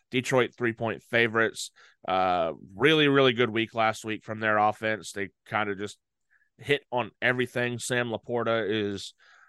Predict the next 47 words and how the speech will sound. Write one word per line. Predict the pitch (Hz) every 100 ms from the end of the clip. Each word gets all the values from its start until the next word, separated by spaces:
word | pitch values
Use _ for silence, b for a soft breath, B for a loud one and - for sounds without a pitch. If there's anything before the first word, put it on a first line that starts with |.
| b
a | - 104
stud. | - - 135 139 127
Another | - 113 143 143
one | 135
of | 131
those | 120 113
guys | 113 113 113 -
that, | 107 - b b b -
um, | - 104 98 98 92 113 -
you | 113
know, | 101 101
would | 85 113 107
be | 110 113
in | 107
that | 107 101 _ -
offensive | 120 - 117 - 107
rookie | 113 110
of | 113
the | 107
year | 104
contention | - 104 110 104 107
if | 98 -
not | 104 95
for | 98
C | - 104
J | 104 92
Stroud. | - 101 104 98 - B B B B -
Uh, | 92 92 90 90 -
and | 117
he, | 110 107
he's | - 123 123
been | 127 127
quietly, | - 117 117 104 104 87 _ _
I, | 131 143
I | 131
say | 214 214
quietly | 139 - 131 135 123
doing | 117 143 135
it | 98
'cause | -
I | 98 123 -
still | - 104
don't | 113
think | 110 107
he's | 110
getting | 107 110 104 101
the | 98 95